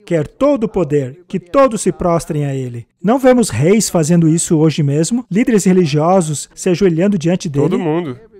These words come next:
Speaker 1: Você quer se associar àqueles que fazem isso?
Speaker 2: Não.
Speaker 1: Ou ao falso profeta?
Speaker 2: Não.
Speaker 1: Ou ao dragão?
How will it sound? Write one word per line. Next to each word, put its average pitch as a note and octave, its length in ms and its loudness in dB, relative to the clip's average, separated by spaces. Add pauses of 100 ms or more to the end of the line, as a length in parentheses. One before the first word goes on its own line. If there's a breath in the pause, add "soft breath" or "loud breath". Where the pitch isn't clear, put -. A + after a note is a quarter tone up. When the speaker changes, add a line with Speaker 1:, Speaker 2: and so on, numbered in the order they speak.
(200)
Speaker 1:
Você D3+ 280 -4
quer D3 220 -4
se F#3+ 100 -2
associar D#3 520 -4
àqueles D#3 320 -4
que D#3+ 120 -4
fazem D3 440 -4
isso? C#4 300 -6 (440)
Speaker 2:
Não. B2 300 -4 (480)
Speaker 1:
Ou G#3 180 4
ao F3 60 0
falso D#3 340 -6
profeta? C3 480 -10
Speaker 2:
Não. B2 360 -6
Speaker 1:
Ou C3 140 -10
ao C3+ 100 -10
dragão? D3 420 -8